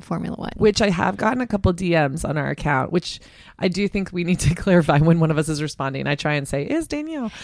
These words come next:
Speaker 1: Yes.
Speaker 2: Um,
Speaker 1: If you see the double pink heart, that is a Shannon,
Speaker 2: Oh,
Speaker 1: like,
Speaker 2: okay. That's
Speaker 1: yeah.
Speaker 2: your tell.
Speaker 1: Mm-hmm.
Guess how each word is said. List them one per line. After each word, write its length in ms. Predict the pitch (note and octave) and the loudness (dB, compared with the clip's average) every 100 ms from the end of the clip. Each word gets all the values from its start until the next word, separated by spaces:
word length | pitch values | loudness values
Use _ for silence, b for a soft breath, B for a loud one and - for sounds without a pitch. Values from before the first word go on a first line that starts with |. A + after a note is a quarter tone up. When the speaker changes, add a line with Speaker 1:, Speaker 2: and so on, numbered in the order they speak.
| B | B
Speaker 1:
Yes. 140 | G3+ A#3 | -4 2
Speaker 2:
Um, 320 | B3 A3 B3+ | 4 4 4
Speaker 1:
If 40 | |
you 140 | C4+ F4+ | 4 2
see 160 | G4 | 2
the 120 | F4+ C#4 | 2 2
double 260 | A3+ A3+ | 4 4
pink 200 | C4+ A3 | 2 -2
heart, 300 | - F3 F#3 F#3 | 0 0 2 2
that 140 | E3+ | 2
is 160 | F3 F3 | 2 0
a 60 | |
Shannon, 520 | - E3 D#3+ D#3 D#3 - - - | -2 -2 -2 -4 -6 -8 -14 -8
Speaker 2:
Oh, 260 | F4 A3 D#3+ | -2 0 2
Speaker 1:
like, 160 | D#3 F#3+ | 2 2
Speaker 2:
okay. 160 | F3 | 0
That's 300 | F3+ F3+ E3+ | 0 -2 -2
Speaker 1:
yeah. 20 | E3 | -2
Speaker 2:
your 120 | E3 | 0
tell. 380 | E3 D3+ G#3 - | 2 2 0 -4
Speaker 1:
Mm-hmm. 280 | F#3+ F3 D#3+ | -6 -4 -6